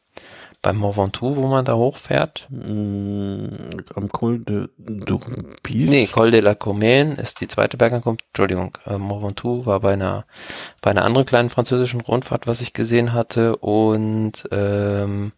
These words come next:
Speaker 1: ja, dann später noch die Etappe natürlich nach Nizza, die sehr vielversprechend ist, wo es jedes Jahr traditionell noch um Sekunden geht.
Speaker 2: Ja. Ja,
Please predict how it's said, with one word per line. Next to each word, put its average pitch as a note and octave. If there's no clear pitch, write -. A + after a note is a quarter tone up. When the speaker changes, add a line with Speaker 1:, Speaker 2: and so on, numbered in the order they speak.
Speaker 1:
ja, G2+
dann G#2+
später G#2+
noch G#2
die -
Etappe A2+
natürlich G#2
nach -
Nizza, G#2
die G2
sehr G2
vielversprechend G2+
ist, -
wo G2
es -
jedes G2
Jahr G2
traditionell G#2
noch G2
um G#2
Sekunden -
geht. G#2+
Speaker 2:
Ja. A2+
Ja, A3+